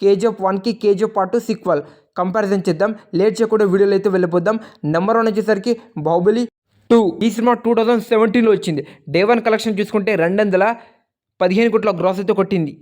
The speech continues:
డే వన్. ఇంకా వెయ్యి కోట్లు కొట్టడానికి ఈ సినిమా వచ్చేసరికి పది రోజులైతే టైమ్ తీసుకుందని చెప్పుకోవచ్చు. అపోలో ఇది all time record అని చెప్పుకోవచ్చు ఫ్రెండ్స్. ఈ సినిమా టోటల్ overall కలెక్షన్ వచ్చేసరికి పదిహేను వందల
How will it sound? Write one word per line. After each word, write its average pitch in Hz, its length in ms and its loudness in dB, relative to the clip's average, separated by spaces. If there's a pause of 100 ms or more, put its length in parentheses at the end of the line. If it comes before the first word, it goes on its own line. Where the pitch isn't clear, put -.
(240)
డే 175 180 4
వన్. 151 140 -2 (400)
ఇంకా 190 140 0 (200)
వెయ్యి 208 160 2 (100)
కోట్లు 220 300 2
కొట్టడానికి 202 560 -2
ఈ - 20 2 (100)
సినిమా 214 220 2
వచ్చేసరికి 196 500 -2 (840)
పది 196 260 2
రోజులైతే 208 500 0
టైమ్ 196 180 2
తీసుకుందని 190 400 -2
చెప్పుకోవచ్చు. 180 340 -2 (200)
అపోలో 226 360 0
ఇది 226 120 -4 (200)
all 196 140 0 (100)
time 220 160 0
record 202 220 0
అని 180 140 -4
చెప్పుకోవచ్చు 180 300 -2
ఫ్రెండ్స్. 226 220 -2 (380)
ఈ 196 80 0 (100)
సినిమా 233 200 2 (160)
టోటల్ 208 280 0 (120)
overall 220 340 0
కలెక్షన్ 202 320 -2
వచ్చేసరికి 196 420 -2 (300)
పదిహేను 190 300 2
వందల 214 180 2